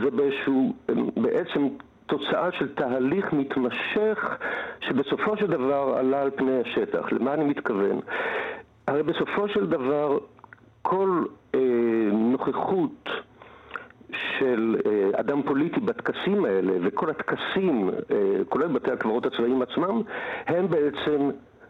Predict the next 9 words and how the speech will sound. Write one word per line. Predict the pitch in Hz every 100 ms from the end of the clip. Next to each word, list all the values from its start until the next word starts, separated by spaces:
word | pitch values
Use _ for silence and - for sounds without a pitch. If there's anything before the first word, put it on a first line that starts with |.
| _ -
אירועים | 139 147 170
פוליטיים | 170 143 135 127 123 95
בסופו | - - 104
של | - 92
דבר, | 85 87 82 82 -
כי | 113 104 - - - -
מה | 117 165
שמדינה | 170 143 120 123 127
משדרת | 123 120 123 104 127 110